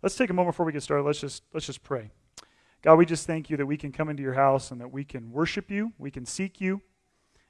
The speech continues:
uh, we can hear from you, we can have confidence in you, and we can come to know you more. And so, Lord, that's really what we're here to do, is to pursue you,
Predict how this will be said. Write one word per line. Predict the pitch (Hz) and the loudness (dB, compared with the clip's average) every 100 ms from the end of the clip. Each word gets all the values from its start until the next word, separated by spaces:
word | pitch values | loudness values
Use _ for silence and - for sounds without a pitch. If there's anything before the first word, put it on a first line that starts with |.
| - | -12
uh, | 131 123 | -10 -6
we | 143 | -6
can | 143 | -4
hear | 120 196 | 4 4
from | - 196 | 4 -4
you, | 190 196 208 _ 160 | -4 -4 -6 _ -16
we | 151 | -10
can | 139 | -4
have | 135 | -4
confidence | - 175 185 180 180 - | 4 4 4 -2 -8 -10
in | 180 | -10
you, | 180 180 180 _ _ _ _ | -8 -10 -12 _ _ _ _
and | 143 | -6
we | 147 | -6
can | 147 | -6
come | - 165 165 | -2 -2 -2
to | - | -10
know | 143 151 156 | 2 4 4
you | 147 | 2
more. | 143 143 135 127 | -6 -2 0 0
And | 123 | -2
so, | 147 | 0
Lord, | 147 151 | 4 6
that's | 175 - | 4 2
really | 175 156 | -4 -4
what | 139 | -6
we're | 135 | -8
here | 127 143 | -2 -2
to | 127 | -2
do, | 127 127 | -6 -6
is | 123 | -8
to | - | -14
pursue | 131 - - 156 | -16 -12 -2 -2
you, | 139 131 113 | -2 -6 -6